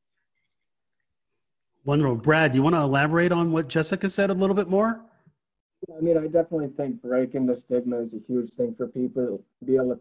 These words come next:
Speaker 2: come out and reach their hand up, uh, for, for wanting help. Uh, the communities coming together is so crucial. Um, doing public speaking engagements and stuff like that, that Jessica and I do,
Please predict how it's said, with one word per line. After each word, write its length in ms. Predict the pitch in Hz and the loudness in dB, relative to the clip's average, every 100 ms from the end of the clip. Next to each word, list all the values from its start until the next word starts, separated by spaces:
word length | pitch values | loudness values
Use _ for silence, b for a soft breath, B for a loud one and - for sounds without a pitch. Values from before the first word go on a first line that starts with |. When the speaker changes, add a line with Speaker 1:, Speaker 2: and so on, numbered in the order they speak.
| - | -6
Speaker 2:
come 100 | 131 | -2
out 220 | 131 120 | -2 -2
and 180 | 123 123 | -4 -2
reach 200 | 135 - | -2 -2
their 160 | 123 | -4
hand 240 | 123 123 123 | -2 -4 -4
up, 140 | 117 - _ _ _ _ | -6 -12 _ _ _ _
uh, 220 | 123 120 107 | -4 -4 -4
for, 140 | - 127 | -4 -4
for 180 | - 135 | 0 4
wanting 340 | 135 131 117 | 4 2 0
help. 320 | 127 127 98 - b b _ | -2 -2 -4 -10 b b _
Uh, 100 | 120 | -8
the 60 | 117 | -4
communities 480 | 135 139 139 135 | 2 2 2 -2
coming 240 | - 135 127 | -2 0 0
together 420 | 123 131 127 127 | 2 2 4 0
is 100 | 123 | 0
so 200 | 127 120 | 2 2
crucial. 680 | - 131 123 - 123 120 - _ _ _ _ | 0 -2 -2 0 0 0 -4 _ _ _ _
Um, 380 | 120 117 113 110 - | -10 -4 -4 -6 -10
doing 500 | 127 147 143 135 127 - _ _ | 0 4 4 2 -2 -10 _ _
public 300 | 151 143 147 | -4 2 0
speaking 380 | - 156 143 143 | 2 -2 0 0
engagements 580 | 135 135 135 131 131 127 | 2 4 2 2 -4 -4
and 100 | 123 | -10
stuff 300 | - 131 - | -2 -2 0
like 180 | 127 123 | -2 0
that, 200 | 127 127 | 0 0
that 160 | 127 117 | -2 -2
Jessica 320 | 127 - 131 | -4 -2 -2
and 100 | 127 | 0
I 120 | 127 | -2
do, 340 | 123 131 127 | 2 4 4